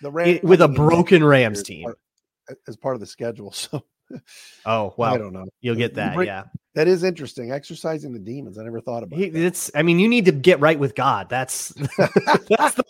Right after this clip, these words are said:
Speaker 2: Lions' problem.
Speaker 1: Oh,
Speaker 2: All right.
Speaker 1: man.
Speaker 2: So, fascinating coordinator matchup here with Ben Johnson and Brian Flores, two guys that'll probably get a lot of head coaching interviews and plus other matchups. We gotta talk about that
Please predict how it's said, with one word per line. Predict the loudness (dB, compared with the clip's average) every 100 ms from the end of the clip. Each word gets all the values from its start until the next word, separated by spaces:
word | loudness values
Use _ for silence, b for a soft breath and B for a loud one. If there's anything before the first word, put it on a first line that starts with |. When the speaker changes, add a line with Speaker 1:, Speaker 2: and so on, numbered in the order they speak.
| 4
Speaker 2:
Lions' | 4 4 0 -2
problem. | -4 0 2 0 -8 -10 -12 -20 -18 B B
Speaker 1:
Oh, |
Speaker 2:
All | 4 6
right. | 6 4
Speaker 1:
man. | -8 -12
Speaker 2:
So, | 2 8 8 6 2 _ _ _ _ _ _
fascinating | -4 2 2 2 2 4 6 4
coordinator | 4 4 4 2 2
matchup | 0 -4 -6 -8
here | -10
with | -10 0
Ben | 2 4
Johnson | 4 2 -2
and | -4
Brian | 0 0 -2
Flores, | -6 -6 -6
two | -4
guys | 0 0
that'll | -2 -4
probably | -4 -2
get | -2
a |
lot | -2 -2
of | -2
head | -2 0
coaching | -2 -2 -4
interviews | -4 -6 -6 -6
and | -8
plus | -10 -12 -2
other | 2 4 4
matchups. | 4 2 0 -4 -4
We | -4
gotta | -2 -4
talk | -4 -6
about | -6 -8 0
that | 4 4